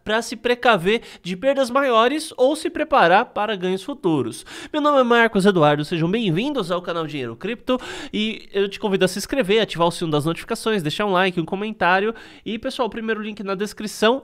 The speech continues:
é o da Binance. Essa aqui é a maior corretora de criptomoedas do mundo. E usando meu link para se cadastrar, você terá um total de quinze por cento de desconto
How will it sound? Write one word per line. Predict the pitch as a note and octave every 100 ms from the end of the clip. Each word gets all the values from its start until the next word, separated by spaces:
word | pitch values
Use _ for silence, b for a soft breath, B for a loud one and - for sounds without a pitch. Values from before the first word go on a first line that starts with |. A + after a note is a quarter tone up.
| -
é | F3
o | G#3+
da | G3
Binance. | C#3+ E3 A3 A3+ G#3+
Essa | F3
aqui | G3
é | F3+
a |
maior | E3+ F#3
corretora | G#3 F3 E3+ F#3 F3+
de | C#3 B2+ G#2+
criptomoedas | D#3+ D#3 G#3 F#3+ F#3 F3
do | E3
mundo. | D#3+ D#3+ F#3 B B
E | C#3+
usando | D#3 E3
meu | G3
link | A3 F#3 F#3+
para | F3+ D3+
se | - C3
cadastrar, | D#3+ G3 G#3+ G3+ F3
você | D#3+ F3
terá | E3+
um | D#3+
total | - D#3 D3+
de | C3+
quinze | - F3 F3 F3+
por | G3
cento | F#3+ C#3 C#3
de | C3+ C#3+
desconto | D#3+ - D#3+ D#3+